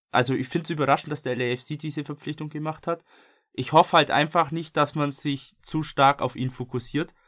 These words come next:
Für die M L S ist natürlich eine sehr gute, oder ist es, äh, ist Chiellini eine sehr gute Werbefigur, wo man dann halt schon viel Aufmerksamkeit auch noch auf sich ziehen kann. Ähm, ja, ich hoffe einfach, man wird's nicht so ausschlachten. Ich denk auch, weil er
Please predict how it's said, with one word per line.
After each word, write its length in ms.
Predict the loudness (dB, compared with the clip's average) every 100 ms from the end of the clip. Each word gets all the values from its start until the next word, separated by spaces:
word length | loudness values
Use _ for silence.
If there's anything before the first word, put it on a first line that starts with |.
| _ _ _ -4
Für 160 | 0
die 140 | 4 4
M 140 | 6
L 120 | 4
S 200 | 4 2
ist 140 | 0 0
natürlich 560 | 2 4 4 2 -4 -2
eine 400 | 4 6 4 0 _ _ _ _
sehr 280 | -8 2 2
gute, 540 | 4 0 2 2 2 2
oder 240 | 2 2
ist 120 | 2
es, 300 | 0 -4 -10 -16 _
äh, 140 | 0 0
ist 140 | -2
Chiellini 320 | -4 -2 -2
eine 60 | -4
sehr 260 | -2 -2
gute 280 | -2 -4 0
Werbefigur, 1040 | 2 2 0 -2 _ -12 -10 -2 2 2 0 -12 -18 -18 -6
wo 120 | 2
man 180 | 2 4
dann 200 | 2 2
halt 200 | 2 0
schon 260 | 0 0 -2
viel 220 | -6 0
Aufmerksamkeit 760 | 2 2 -2 -4 -8 -4 -4 -2
auch 240 | -6 -4
noch 160 | -8 -4
auf 200 | -6 -6
sich 220 | -10 -8
ziehen 200 | -6 -6
kann. 360 | -2 -2 -2 -10 -20 _ _ _ _ _ 0
Ähm, 480 | 2 4 2 -2 _ _ _ _ _ _ _ -2
ja, 280 | 4 4 2
ich 180 | 2 2
hoffe 160 | 4
einfach, 220 | 2 2
man 160 | 0 0
wird's 180 | 0 -2
nicht 160 | -4
so 100 | -2
ausschlachten. 680 | 0 0 2 0 0 -4 -8 -6
Ich 180 | -6 -2
denk 220 | -2 2
auch, 240 | 2 0 2
weil 180 | 4
er 120 | 4